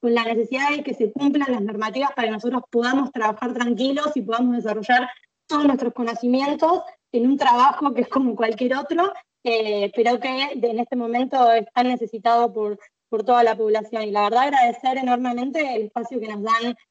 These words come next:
eh, la, los medios de comunicación para poder expresar, eh, tanto lo que tiene que ver con, con lo, con lo académico, con,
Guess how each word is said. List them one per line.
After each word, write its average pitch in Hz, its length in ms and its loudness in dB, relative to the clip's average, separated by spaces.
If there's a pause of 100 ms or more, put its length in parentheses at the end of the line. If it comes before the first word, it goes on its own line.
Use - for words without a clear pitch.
(280)
eh, 196 720 -2 (360)
la, 220 220 -2
los 220 320 -2
medios 240 260 2
de 233 120 0
comunicación 214 680 0
para 226 220 6
poder 214 200 2
expresar, 226 600 0 (440)
eh, 214 220 2
tanto 269 280 2
lo 254 100 2
que 240 80 2
tiene 269 200 -2
que 254 140 2
ver 262 200 -2
con, 226 560 -2 (460)
con 240 200 0
lo, 220 340 6
con 247 160 2
lo 240 100 6
académico, 254 720 2
con, 208 600 -6